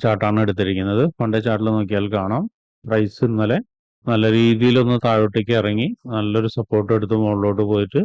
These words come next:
ഒരു റിജക്ഷൻ ഏരിയയിൽ നിന്ന് ചെറുതായിട്ടൊന്ന് റിജക്ഷൻ താഴോട്ടേക്ക് തന്നിട്ടുണ്ട്. ഇന്ന് വീണ്ടും ആ റിജക്ഷൻ ഏരിയയിൽ വന്നിട്ട് ചെറുതായിട്ടൊന്ന് താഴോട്ടേക്ക് വരുന്നുണ്ട്. ഒരുപക്ഷെ സപ്പോർട്ട് എടുക്കാനായിരിക്കും വരുന്നുണ്ടാവുക. അങ്ങനെയാണെങ്കിൽ സപ്പോർട്ട് എടുക്കാൻ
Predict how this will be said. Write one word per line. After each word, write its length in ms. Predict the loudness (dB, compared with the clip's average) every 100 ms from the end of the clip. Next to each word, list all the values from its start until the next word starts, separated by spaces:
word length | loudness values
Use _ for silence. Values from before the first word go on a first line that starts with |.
| -2
ഒരു 100 | -2 0
റിജക്ഷൻ 420 | -2 -4 -4 -2
ഏരിയയിൽ 280 | 0 0 -2
നിന്ന് 180 | -2 -4 -4
ചെറുതായിട്ടൊന്ന് 760 | -4 0 0 2 0 0 0 0
റിജക്ഷൻ 360 | 0 -2 -4 -6 -2
താഴോട്ടേക്ക് 400 | -2 0 -2 -2 -4
തന്നിട്ടുണ്ട്. 440 | -4 -6 -6 -6 -8 _ _ _ _ _
ഇന്ന് 340 | 2 6 6 4 2 -2 0
വീണ്ടും 360 | 2 4 4 4
ആ 20 | 4
റിജക്ഷൻ 340 | 2 0 0 0 2
ഏരിയയിൽ 260 | 2 2 2
വന്നിട്ട് 280 | 0 0 0 0
ചെറുതായിട്ടൊന്ന് 600 | 0 2 2 2 0 0 2
താഴോട്ടേക്ക് 480 | 2 0 -4 -2 -4 -4 -4
വരുന്നുണ്ട്. 500 | 0 0 0 0 -2 -4
ഒരുപക്ഷെ 340 | -6 -4 -2 -2
സപ്പോർട്ട് 300 | -2 0 0 0
എടുക്കാനായിരിക്കും 680 | 0 0 0 0 0 0 0
വരുന്നുണ്ടാവുക. 560 | -2 -4 -2 -2 -2 -2 -6 _ _ _ _ _ -2
അങ്ങനെയാണെങ്കിൽ 680 | 0 2 2 2 2 0 0 -2
സപ്പോർട്ട് 280 | 0 2 2
എടുക്കാൻ 260 | 2 0